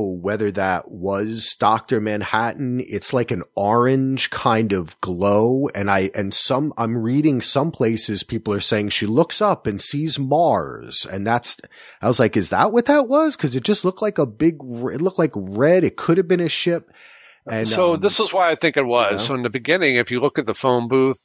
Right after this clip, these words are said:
Speaker 2: you see the uplink trans-, from the Earth to Mars, and Mars looks like a small little orange. It's, like, very
Speaker 1: Yeah.
Speaker 2: orange.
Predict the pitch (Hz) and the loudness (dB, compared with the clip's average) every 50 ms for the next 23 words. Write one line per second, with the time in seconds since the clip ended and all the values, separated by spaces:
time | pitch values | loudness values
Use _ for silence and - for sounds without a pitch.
0 | - - 139 127 117 120 127 - - - 147 143 123 117 123 107 - 139 143 - | -18 -20 -14 -10 -6 -2 0 0 2 4 4 2 4 4 2 2 2 0 0 -2
1 | - 135 147 156 160 165 160 - - - - - - - 165 160 151 123 131 143 | 0 0 0 0 0 0 -4 -8 -16 -18 -14 -6 0 0 2 2 0 -2 -6 -8
2 | - 135 - - 131 127 120 - - - 139 135 135 147 - - - - - - | -10 -12 -4 -2 0 0 2 0 0 0 0 0 0 0 -2 -6 -12 -18 -8 -6
3 | 127 127 117 117 123 127 131 131 131 117 123 117 120 123 131 139 131 - - 120 | -4 -2 0 2 2 2 2 2 0 0 -2 -2 0 2 2 2 0 0 -4 -4
4 | - - 123 107 90 90 - - 127 117 117 113 107 113 113 110 104 - - 123 | -2 -2 -2 -2 -2 -2 -2 -2 0 2 2 2 2 2 2 0 0 0 0 0
5 | 120 120 120 113 110 98 - - - - - 110 - - 120 110 98 - 131 123 | 0 2 0 0 -2 -2 -2 -2 -2 -4 -6 -10 -4 -2 -2 -2 -2 0 0 2
6 | 120 120 110 92 82 113 123 113 107 98 90 85 - - - - - | 2 2 0 0 -2 0 0 0 0 0 -2 -4 -6 -6 -6 -6 -8